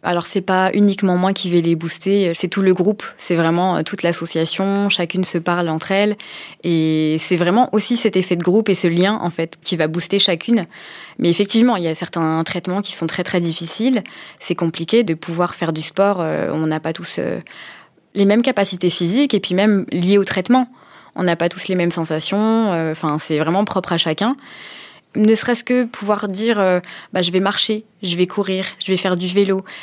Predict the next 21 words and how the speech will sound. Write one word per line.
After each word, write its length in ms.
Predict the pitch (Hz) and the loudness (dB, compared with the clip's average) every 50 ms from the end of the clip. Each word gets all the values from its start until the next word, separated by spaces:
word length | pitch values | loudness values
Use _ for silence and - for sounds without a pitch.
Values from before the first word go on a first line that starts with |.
| - - | -18 -12
Peu 100 | - - | -2 0
importe 320 | 247 240 226 233 226 - - | 2 2 2 0 -2 -2 0
l'activité, 640 | 202 185 185 - - 185 185 185 185 - 254 247 - | -2 -2 -2 -4 -4 -2 -2 -2 0 0 -2 0 0
je 120 | - 175 165 | -2 -2 2
vais 240 | 170 175 170 165 165 | 2 2 4 2 2
juste 380 | 165 214 262 - - 240 202 | 2 0 -2 0 2 2 2
prendre 340 | 185 - - 180 175 175 170 | 2 0 0 2 2 4 4
l'air, 340 | 175 180 190 196 196 - - - | 4 4 4 2 0 -2 -6 -8
en 80 | 180 | -4
fait, 280 | 165 180 170 175 - - _ - - | -2 -2 -4 -4 -8 -12 _ -8 -4
euh, 160 | 175 170 160 | -2 -2 -2
promener 320 | - - 170 170 165 160 | -2 -2 0 0 2 2
mon 140 | 160 170 185 | 0 0 0
chien, 560 | 180 - - 180 170 175 175 180 180 175 160 | -2 -2 -2 -2 -2 -2 -2 -2 -4 -4 -4
euh, 60 | 151 151 - - - - - - | -6 -6 -10 -14 -14 -14 -16 -10
faire 180 | - - 180 170 | -4 -2 0 2
une 140 | 175 180 175 | 4 4 4
balade, 560 | 175 170 175 175 175 175 185 190 175 175 165 | 2 2 0 0 0 2 0 2 0 0 0
faire 180 | - - 170 | 0 0 0
les 140 | 175 180 180 | 2 0 0
courses. 320 | - - 208 208 - - | 0 0 -2 -2 -2 -4